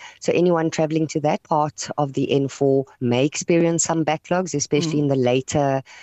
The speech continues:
Speaker 1: hours of the afternoon. Um, but, uh, that's about, that's about as, as,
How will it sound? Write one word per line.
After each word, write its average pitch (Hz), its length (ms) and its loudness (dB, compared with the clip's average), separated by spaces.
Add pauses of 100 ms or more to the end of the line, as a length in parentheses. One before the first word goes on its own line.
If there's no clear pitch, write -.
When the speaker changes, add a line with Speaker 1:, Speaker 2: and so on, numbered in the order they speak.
(200)
Speaker 1:
hours 147 360 0
of 131 140 -2
the 131 140 -2
afternoon. 196 760 0 (480)
Um, 139 580 0 (160)
but, 135 540 -4
uh, 127 320 2 (140)
that's 135 340 -2
about, 123 340 -2 (160)
that's 147 220 -2
about 139 360 -4
as, 131 540 -4
as, 123 220 -2